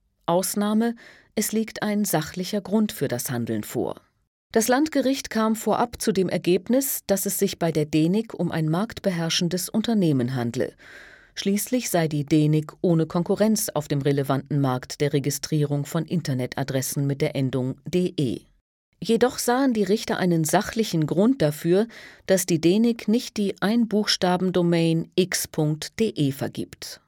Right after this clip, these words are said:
Bei der Beurteilung, ob das Handeln eines marktbeherrschenden Unternehmens rechtlich zulässig ist oder nicht, sei stets auch zu berücksichtigen, dass es Unternehmen überlassen bleiben muss,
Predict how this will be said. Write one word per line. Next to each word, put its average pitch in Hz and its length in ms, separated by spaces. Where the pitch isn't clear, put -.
Bei 202 120
der 220 100
Beurteilung, 196 720
ob 147 140
das 147 200
Handeln 190 380
eines 143 320
marktbeherrschenden 165 920
Unternehmens 156 720
rechtlich 156 480
zulässig 156 600
ist - 200
oder 156 180
nicht, 190 300
sei 196 240
stets 226 460
auch 190 200
zu 214 140
berücksichtigen, 190 920
dass 202 220
es 208 120
Unternehmen 185 600
überlassen 165 580
bleiben 151 300
muss, 185 360